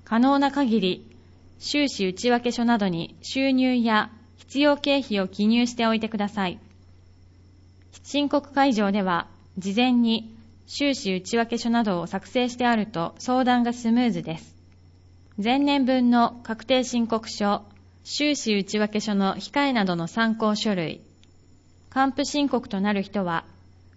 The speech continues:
還付金を受け取る振込口座、申告者名義の口座に限る、のわかるもの、印鑑、筆記用具、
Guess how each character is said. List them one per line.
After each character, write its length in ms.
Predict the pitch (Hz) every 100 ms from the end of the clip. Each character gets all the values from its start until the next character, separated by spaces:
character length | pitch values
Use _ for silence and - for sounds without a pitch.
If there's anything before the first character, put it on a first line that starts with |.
| - - -
還 220 | 269 269
付 120 | 269 262
金 340 | 254 247 240
を 180 | 220 226
受 100 | 214
け 140 | 214 269
取 160 | 269 254
る 60 |
振 80 | 233
込 340 | 240 262 269 254
口 220 | 254 220
座、 240 | 180 165 - - - _ _ -
申 260 | - 262 262
告 200 | 269 262
者 140 | 254
名 200 | 240 254
義 100 | 233
の 100 | 190
口 220 | 170 190 185
座 100 | 185
に 100 | 185
限 280 | 180 180
る、 200 | 160 - - - - - _ _ _ _ _ -
の 220 | 254 269 -
わ 100 | 196
か 160 | 269
る 80 | 247
も 140 | 185 160
の、 240 | 151 - - - - - - - - _ _ - - - _ - -
印 240 | 262 269
鑑、 320 | 262 233 180 - - - - - -
筆 120 | 208
記 220 | 214 262
用 220 | 277 269 214
具、 240 | 175